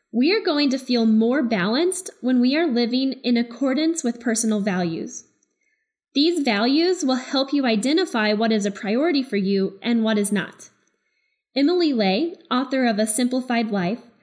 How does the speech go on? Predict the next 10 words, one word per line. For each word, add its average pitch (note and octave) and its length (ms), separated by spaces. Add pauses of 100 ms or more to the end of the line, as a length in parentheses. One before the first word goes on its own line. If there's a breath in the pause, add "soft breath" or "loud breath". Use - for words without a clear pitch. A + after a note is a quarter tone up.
(380)
states D4+ 400
that B3 380
the B3+ 80
goal C4+ 480
of C#4+ 160
simplifying G#3+ 960
is C4+ 160
to D4 160
eliminate D4 580
distractions C4 960